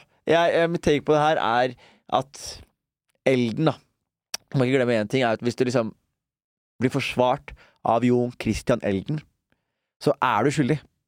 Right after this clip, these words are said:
Jeg har aldri sett noen liksom uskyldige som folk som jeg tenker sånn, «Hæ? Nei, han har jo ikke gjort det.» Og så går de til, det er alltid en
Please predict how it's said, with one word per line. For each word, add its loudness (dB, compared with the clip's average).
Jeg -2
har 4
aldri 2
sett -4
noen 2
liksom -2
uskyldige 0
som 0
folk 0
som 2
jeg 0
tenker -2
sånn, 0
«Hæ? 2
Nei, 4
han -2
har 4
jo 2
ikke 0
gjort -2
det.» 4
Og 0
så 2
går 4
de 2
til, 0
det 4
er 0
alltid 2
en -2